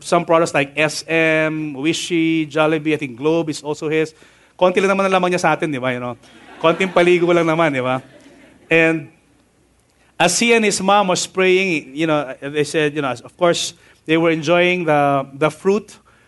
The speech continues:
of the modeling career. They were asking the Lord, "Lord, is, I think it's time for us to be able to have our own house and maybe change, give us a new car because the car he's driving is about twenty years already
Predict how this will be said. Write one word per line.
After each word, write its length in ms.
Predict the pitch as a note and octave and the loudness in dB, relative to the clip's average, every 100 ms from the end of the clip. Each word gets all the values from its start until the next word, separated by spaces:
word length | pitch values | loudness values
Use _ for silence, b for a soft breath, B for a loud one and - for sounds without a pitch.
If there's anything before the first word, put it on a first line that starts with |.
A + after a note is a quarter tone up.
| b _ | b _
of 340 | D#3 D#3 D3 - A2 - | 2 2 0 -8 -20 -4
the 100 | D3+ | -2
modeling 400 | D#3+ E3+ E3 E3 | 2 0 0 -2
career. 380 | D#3+ D#3+ E3+ D3+ | -2 0 0 0
They 100 | D3 | -2
were 160 | D3 | 0
asking 300 | D#3 D#3+ F3+ | 0 0 -4
the 100 | E3 | -2
Lord, 260 | D#3+ E3 D#3 b b b | 0 0 -4 b b b
"Lord, 260 | E3+ G3 F#3+ | 0 2 2
is, 100 | D3+ E3+ | 0 -2
I 60 | |
think 160 | E3+ A3 | -4 -4
it's 180 | F3+ - | -6 -4
time 280 | F#3 F3+ F3+ | -2 -2 -2
for 160 | F3 | -2
us 140 | E3 - | -2 -4
to 60 | D3+ | -4
be 80 | |
able 160 | D3+ D#3 | -4 -4
to 80 | D3 | -2
have 280 | D#3+ D3+ D3 | 0 0 0
our 100 | C#3+ C#3+ | -2 0
own 180 | E3+ | -2
house 640 | E3 D#3+ D3+ D3 D3+ - - b b b - | 0 0 0 0 -4 -8 -12 b b b -6
and 320 | D#3 D3+ D3 | 0 0 2
maybe 260 | D3+ D3 C#3+ | 0 0 -4
change, 640 | - D#3+ D#3+ - - - _ _ _ _ - | -2 -2 -2 -6 -12 -16 _ _ _ _ -4
give 160 | D#3 | 0
us 140 | E3 D#3 | 0 0
a 60 | |
new 180 | D3 E3 | -2 -4
car 440 | F3 E3+ D#3+ D#3+ D3 | 0 2 2 2 0
because 380 | D3 D3 C#3+ | -2 -2 -4
the 120 | - C#3+ | -8 -2
car 240 | D#3+ D#3 | 2 2
he's 180 | D3 C3 | 0 0
driving 380 | D3+ D#3 D#3 C#3 | 0 0 -2 -4
is 100 | C#3+ | -2
about 300 | C3+ C#3 C#3+ | 0 -2 -2
twenty 540 | D3 D3 D3 C#3 - b b b b | -4 -2 -2 -4 -10 b b b b
years 380 | C3+ F3+ G3 - | 0 2 2 2
already 420 | C#3+ C3 A#2 A#2 | -2 -2 -6 -12